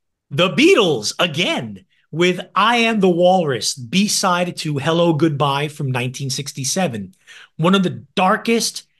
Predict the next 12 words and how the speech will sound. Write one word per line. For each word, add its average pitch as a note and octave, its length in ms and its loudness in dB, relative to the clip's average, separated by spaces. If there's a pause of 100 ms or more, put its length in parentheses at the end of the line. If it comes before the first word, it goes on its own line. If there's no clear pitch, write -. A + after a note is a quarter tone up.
(160)
heaviest, F3+ 920 -2
most C#3+ 360 -2
haunting, F3+ 840 0 (240)
and C3 260 -4
downright G3 640 0
eeriest E3+ 640 2
songs B2 560 -2
in C3+ 60 -2
the C#3 120 -2
entire D#3 540 -2
Beatles C#3+ 480 -2
catalog A#2 580 -6